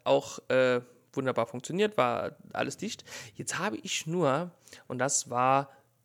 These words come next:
die Krux an der ganzen Sache, da war im Durchlauferhitzer, also da, wo das Wasser so durchläuft, so, so ein Plastiktank, sag ich mal, ne? Und da war so ein Stopfen drauf, ne?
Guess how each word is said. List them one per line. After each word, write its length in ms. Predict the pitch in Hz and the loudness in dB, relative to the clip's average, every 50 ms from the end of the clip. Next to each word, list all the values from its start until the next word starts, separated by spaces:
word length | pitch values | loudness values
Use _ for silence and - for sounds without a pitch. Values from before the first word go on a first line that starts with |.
| _ _ - | _ _ -8
die 80 | 131 123 | -8 -6
Krux 300 | - - 135 139 - - | -4 -4 -4 -4 -4 -6
an 80 | 127 123 | -6 -6
der 80 | 117 | -8
ganzen 300 | 113 113 113 - - 123 | -10 -10 -10 -10 -12 -12
Sache, 400 | 120 110 110 110 - 127 135 143 - _ _ _ - - - - - - | -12 -12 -12 -6 -4 -4 -4 -4 -6 _ _ _ -18 -18 -18 -18 -8 -6
da 140 | - 131 | -4 0
war 340 | 139 151 180 - - - - - _ _ _ _ _ _ _ _ _ _ - | 2 4 4 4 2 -2 -8 -16 _ _ _ _ _ _ _ _ _ _ -2
im 260 | 175 190 220 240 247 | 0 2 2 2 0
Durchlauferhitzer, 920 | 233 - 143 156 180 - 147 131 127 117 117 117 117 120 120 - - 127 - | 0 0 2 2 0 0 -2 -2 -2 -2 -6 -10 -12 -10 -10 -8 -6 -6 -6
also 120 | 127 127 127 | -6 -2 0
da, 100 | 131 135 | 2 4
wo 60 | 147 | 4
das 200 | 143 135 139 - | 4 2 2 0
Wasser 220 | 131 147 147 151 147 | -2 -2 -2 -4 -6
so 120 | 151 160 | -6 -6
durchläuft, 800 | 143 - 147 160 180 165 - 123 120 120 135 151 156 - - - _ _ _ _ _ _ _ _ _ _ _ | -6 -4 -4 -4 -4 -4 -6 -6 -4 -4 -4 -4 -6 -8 -14 -20 _ _ _ _ _ _ _ _ _ _ _
so, 160 | - - 127 | -12 -10 -10
so 140 | 123 - 123 | -8 -10 -12
ein 40 | 120 | -8
Plastiktank, 680 | - 131 139 151 - 196 190 - - 123 117 127 127 127 | -4 -4 -2 -2 -2 -6 -6 -6 -4 -4 -4 -4 -2 -2
sag 160 | 120 117 120 | -2 -2 -2
ich 120 | 120 - 135 | -2 -2 -2
mal, 180 | 131 151 196 202 | -2 0 0 0
ne? 240 | 135 135 170 220 - _ _ _ - - - - - - - - - - - - - _ _ | 0 0 0 0 -4 _ _ _ -20 -20 -20 -20 -20 -20 -20 -20 -20 -20 -20 -20 -20 _ _
Und 120 | - 135 139 | -4 -2 0
da 200 | 180 233 285 269 | 2 2 4 4
war 100 | 226 214 | 4 4
so 80 | 220 | 2
ein 80 | 202 - | 0 0
Stopfen 420 | - - 208 202 - - - 120 | 0 0 0 0 0 -4 -10 -8
drauf, 400 | - - 92 107 - - - - | -8 -8 -8 -8 -8 -10 -10 -4
ne? 240 | 120 139 180 208 | -2 -2 0 -2